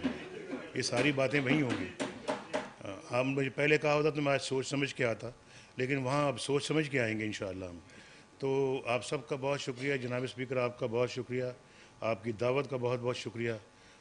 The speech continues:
और आपके अल्फाज, आपकी तकरीर का बहुत बहुत शुक्रिया। और जिन हजरात ने भी अपने ख्यालात का इजहार किया, उन सब का बड़ा मशकूर और ममनून।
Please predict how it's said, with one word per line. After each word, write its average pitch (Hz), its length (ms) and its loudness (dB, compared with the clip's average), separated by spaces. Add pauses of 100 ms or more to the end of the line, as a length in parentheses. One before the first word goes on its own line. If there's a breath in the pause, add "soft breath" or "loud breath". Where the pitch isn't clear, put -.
(160)
और 104 120 0
आपके 110 420 0
अल्फाज, 107 560 -2
आपकी 104 300 -4
तकरीर 110 360 -4
का 117 140 -8
बहुत 107 240 -4
बहुत 104 160 -10
शुक्रिया। 104 360 -6 (640 loud breath)
और 104 60 -4
जिन 127 240 -2
हजरात 110 440 -2
ने 113 100 -2
भी 113 320 -2 (200)
अपने 104 360 -4 (520 loud breath)
ख्यालात 113 340 2
का 117 160 -4
इजहार 101 300 -4
किया, 107 200 -6
उन 104 120 -4
सब 110 240 -8
का 113 80 -6
बड़ा 104 180 0
मशकूर 110 460 -4
और 110 60 -2
ममनून। 110 520 -2